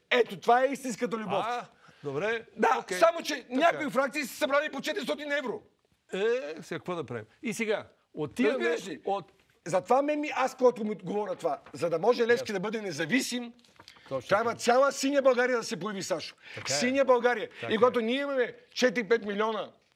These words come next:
Speaker 1: събрани от хората, носим отговорността пред тези
Speaker 2: Добре.
Speaker 1: хора.
Speaker 2: Така. А, знаеш ли коя е фирмата, от която е отказано, а, спонсорство за шест-, за осемнайсет милиона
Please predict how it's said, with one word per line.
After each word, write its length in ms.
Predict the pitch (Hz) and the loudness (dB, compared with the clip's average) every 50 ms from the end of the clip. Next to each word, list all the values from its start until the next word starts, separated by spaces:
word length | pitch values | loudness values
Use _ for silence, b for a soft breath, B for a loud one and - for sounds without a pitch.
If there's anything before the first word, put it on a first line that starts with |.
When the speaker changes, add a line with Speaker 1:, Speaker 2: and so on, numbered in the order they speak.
| _ b b b b b b b b _ | _ b b b b b b b b _
Speaker 1:
събрани 440 | - - - 147 131 151 175 185 170 | -8 -4 -4 -2 -2 -2 -2 -2 -4
от 80 | 151 - | -8 -2
хората, 480 | - 170 180 190 180 175 262 254 240 247 b b b b b b _ | 0 2 2 2 0 0 0 0 0 -2 b b b b b b _
носим 540 | 123 - 120 208 240 233 - - 254 254 254 | -8 -2 2 2 2 2 2 -2 -2 0 0
отговорността 760 | 254 240 190 165 247 247 254 240 233 220 175 - 285 269 | 0 0 0 0 2 2 2 0 0 -2 0 0 0 2
пред 160 | 226 233 214 - | 2 0 0 2
тези 220 | 240 226 180 170 | 0 0 0 -2
Speaker 2:
Добре. 140 | 123 135 175 | -4 0 0
Speaker 1:
хора. 160 | 170 151 113 - _ _ _ | 0 0 -2 -8 _ _ _
Speaker 2:
Така. 300 | _ 208 - 185 175 147 - - B B B B B B B B B B B _ _ _ | _ -6 -4 -2 -4 -4 -6 -10 B B B B B B B B B B B _ _ _
А, 280 | - 156 156 151 156 165 - | -4 -4 -2 -2 -4 -6 -8
знаеш 480 | 151 120 117 147 175 202 220 185 - 185 | -10 -10 -6 -4 -2 -2 -2 -4 -4 -4
ли 220 | 202 202 190 - | -4 -4 -4 -4
коя 180 | - 170 180 185 | -4 -4 -2 -2
е 60 | 165 | -4
фирмата, 720 | 123 - 175 180 180 190 190 - - 185 185 175 170 190 - - - - | -4 -4 -4 -4 -4 -6 -8 -4 -4 -4 -2 -2 -4 -6 -10 -14 -6 -2
от 260 | 156 151 151 143 - | -2 -2 -2 -2 -4
която 360 | - - 143 170 170 - - | -4 -2 -2 -2 -2 -4 -4
е 20 | 165 | -4
отказано, 840 | 156 139 117 _ - 151 156 165 139 156 165 156 151 151 151 139 - b b b b b b _ _ 127 - | -4 -4 -6 _ 0 0 0 0 0 -4 -6 -4 -4 -2 -4 -4 -6 b b b b b b _ _ -10 -6
а, 400 | - 165 147 143 143 143 139 135 | -4 -2 0 0 -2 -2 -4 -6
спонсорство 720 | 123 - - - - 165 180 170 117 - 147 120 - 170 | -8 -12 -10 -2 -2 -2 -2 -2 -6 -8 -8 -8 -8 -8
за 260 | 151 147 151 143 143 143 - | -6 -2 0 0 0 -2 -6
шест-, 400 | - - - - 160 147 139 - - - - | -12 -14 -8 -6 -6 -6 -6 -8 -12 -14 -12
за 200 | 131 113 127 147 | -8 -4 -2 -2
осемнайсет 800 | 143 139 139 - - 151 143 139 147 170 180 170 120 - 143 120 | -2 -2 -4 -4 -2 -4 -2 -2 -4 -4 -4 -6 -8 -10 -10 -6
милиона 360 | 131 135 135 151 151 147 147 | -6 -2 -2 0 -2 -2 -4